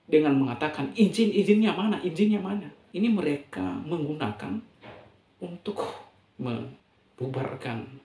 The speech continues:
dan menolak pembangunan rumah ibadah orang Kristen.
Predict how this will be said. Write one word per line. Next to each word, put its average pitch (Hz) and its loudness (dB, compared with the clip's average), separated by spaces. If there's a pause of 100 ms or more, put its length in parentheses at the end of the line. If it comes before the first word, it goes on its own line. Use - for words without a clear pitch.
(160)
dan 113 -6
menolak 107 -8 (560)
pembangunan 107 -6
rumah 104 -6
ibadah 110 -10
orang - -12
Kristen. 104 -10